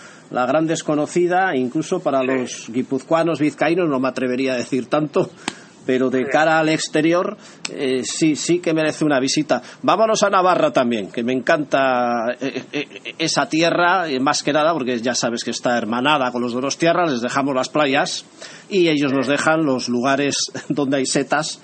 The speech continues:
Speaker 2: <laughs>
Speaker 1: pero no siempre, vamos.
Speaker 2: <laughs> Bueno, Navarra, Navarra es un continente casi, diría. Navarra es, es brutal, porque la diferencia que hay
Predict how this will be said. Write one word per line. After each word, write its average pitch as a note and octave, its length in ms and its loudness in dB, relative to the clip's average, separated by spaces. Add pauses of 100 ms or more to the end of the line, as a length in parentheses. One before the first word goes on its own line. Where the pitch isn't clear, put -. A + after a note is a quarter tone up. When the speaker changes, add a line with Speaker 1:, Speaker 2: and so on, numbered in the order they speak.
Speaker 2:
<laughs> - 1080 -6
Speaker 1:
pero C3 160 2
no D3 120 2
siempre, G2 460 -4
vamos. - 420 -8 (760)
Speaker 2:
<laughs> - 1500 -12
Bueno, C3 220 -2
Navarra, C3 800 -4 (520)
Navarra G#2 420 -8
es - 120 -16
un - 120 -20 (120)
continente B2+ 760 -10
casi, B2+ 280 -6
diría. B2+ 340 -10 (220)
Navarra B2 500 -6
es, - 180 -14 (560)
es A#2+ 160 -16
brutal, A#2+ 540 -6
porque B2 260 -10
la A#2 120 -6
diferencia C3 520 -10 (100)
que B2+ 140 -6
hay C3 240 -6